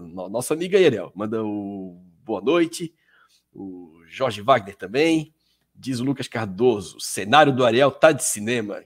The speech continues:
Que isso, produção de alto custo. Foi comentado, ô Lucas,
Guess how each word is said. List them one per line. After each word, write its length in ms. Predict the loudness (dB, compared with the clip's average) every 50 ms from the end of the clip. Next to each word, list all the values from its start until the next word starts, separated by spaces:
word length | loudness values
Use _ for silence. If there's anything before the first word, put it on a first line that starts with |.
| _ -2
Que 100 | -2 0
isso, 380 | 0 0 -2 -6 -8 -12 _
produção 540 | _ -8 -8 -8 -8 -8 -6 -4 -2 -2 -2
de 120 | 0 0
alto 220 | 0 -2 -2 -4 -10
custo. 300 | _ -8 -8 -8 -8 -8
Foi 180 | -2 0 0 0
comentado, 880 | 2 2 2 2 2 -2 -2 -4 _ -2 2 2 2 2 0 -2 -2
ô 360 | -2 -2 -2 -2 -2 -4 -4 -4
Lucas, 500 | -6 -10 -12 -14 -18 -20 -20 -20 -20